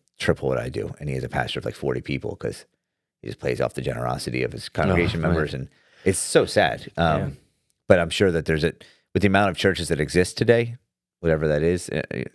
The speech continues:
Speaker 1: was there a hundred thousand in, in the United States?
Speaker 2: Hundred thousand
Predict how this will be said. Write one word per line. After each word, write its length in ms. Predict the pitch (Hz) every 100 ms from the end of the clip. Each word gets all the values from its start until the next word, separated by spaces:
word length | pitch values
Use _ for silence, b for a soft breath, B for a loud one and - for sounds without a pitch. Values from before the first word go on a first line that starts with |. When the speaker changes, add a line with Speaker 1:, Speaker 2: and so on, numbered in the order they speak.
| _ - -
Speaker 1:
was 180 | 78 -
there 100 | -
a 60 |
hundred 220 | 73 73 80
thousand 420 | 80 82 85 80 _ _ _ _ _
in, 180 | 76 80
in 360 | - 76 73 - _ -
the 100 | 80
United 320 | 80 78 80
States? 380 | 87 87 - - _ _ _ _ _ _ _ _ 95
Speaker 2:
Hundred 220 | 101 104
thousand 640 | 101 95 98 92 92 92